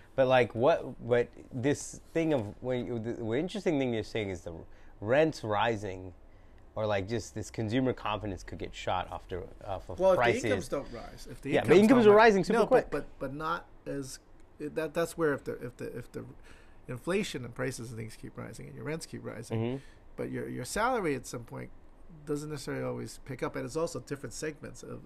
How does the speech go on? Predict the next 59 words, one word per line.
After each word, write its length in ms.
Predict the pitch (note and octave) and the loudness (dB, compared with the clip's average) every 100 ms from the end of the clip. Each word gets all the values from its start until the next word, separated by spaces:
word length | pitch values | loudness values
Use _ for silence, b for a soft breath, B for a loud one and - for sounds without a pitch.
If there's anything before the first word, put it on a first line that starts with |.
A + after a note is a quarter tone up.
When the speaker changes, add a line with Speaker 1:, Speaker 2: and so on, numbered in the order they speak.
| - | -12
Speaker 2:
of, 160 | - - - | -12 -12 -12
of 200 | - A#2 | -12 -12
salary 440 | - - - F#2 B2 | -12 -12 -12 -12 -12
workers, 420 | - B2+ A#3+ - | -12 -14 -16 -16
'cause 220 | - B2 - | -16 -16 -16
you've 100 | B2+ - b b b b - | -16 -18 b b b b -18
got 140 | - - | -18 -14
the 60 | |
lower, 280 | B2+ C#3+ C#3 | -10 -6 -6
and 120 | B2+ | -6
now 260 | C#3 F3 G3+ | -6 -6 -4
we've 180 | D#3+ A#2 | -6 -4
got 180 | C3+ A2+ | -6 -6
high 180 | C3+ | -8
salaries 420 | B2+ C3+ B2 A#2+ A2+ | -8 -10 -10 -10 -12
for 100 | A2+ | -14
the 80 | |
service 360 | A2+ C3+ B2+ - | -10 -8 -8 -10
industry 340 | B2 A#2+ - | -10 -12 -14
and 60 | A#2+ | -14
some 140 | - | -14
of 60 | A#2 | -14
these 80 | A2+ | -10
lower 140 | B2 | -10
industries 280 | A#2 A2+ - | -10 -10 -6
Speaker 1:
Yeah. 40 | C3 | -4
Speaker 2:
'cause 80 | |
they 80 | B2 | 0
have 140 | A#2+ A2+ | 0 4
a 40 | |
hiring 240 | C3 F#3 D3+ | 8 8 6
problem. 260 | - G#2+ - B B B B | -2 -12 -14 B B B B
But 120 | - | -10
if 80 | B2+ | -8
those 200 | C#3+ D3+ | -6 -8
se-, 160 | - - - - | -8 -14 -16 -20
s-, 140 | - - - - D3 | -20 -20 -20 -14 -12
it, 100 | B2+ | -10
like, 140 | B2 - - | -10 -14 -10
what 160 | C#3 | -6
happens 260 | D3 C3+ A#2+ | -4 -4 -6
if, 100 | A2+ - | -10 -8
if 140 | B2 - | -12 -10
it's, 180 | B2+ - - | -12 -12 -12
it's 120 | A#2+ | -12
sort 160 | - A#2+ | -8 -6
of 60 | |
the 80 | A2 | -6
lower 300 | A2 C3 C3 | -4 -2 -2
end 160 | A#2+ A#2 | -2 -4
jobs, 200 | B2 A#2+ | -8 -6
not 140 | C3 B2+ | -6 -6
the 40 | |
corporate 360 | - A#2+ - - | -10 -12 -12 -12
jobs, 340 | A2 G#2+ - | -10 -10 -12
let's 120 | A#2+ | -12
say 100 | - - | -12 -14
the 100 | - | -14
big 220 | - | -14